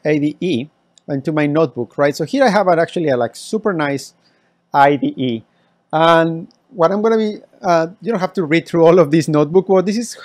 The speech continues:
usually how I go about designing my, my machine learning algorithms, right? And by the way,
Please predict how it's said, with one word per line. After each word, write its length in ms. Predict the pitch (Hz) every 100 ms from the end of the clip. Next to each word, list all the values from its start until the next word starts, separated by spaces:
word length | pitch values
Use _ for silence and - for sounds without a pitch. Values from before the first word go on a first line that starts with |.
| 208
usually 340 | 202 226 277
how 180 | 202 226
I 60 |
go 140 | 160 170
about 300 | 147 147 143
designing 460 | 143 151 143 139
my, 360 | 131 123 120 120
my 140 | - 131
machine 240 | 135 -
learning 220 | 196 151
algorithms, 520 | 135 131 120 107 113 143
right? 160 | 156 - _ _ _ _ -
And 260 | 147 151
by 160 | 139 196
the 140 | 269
way, 320 | 180 180 240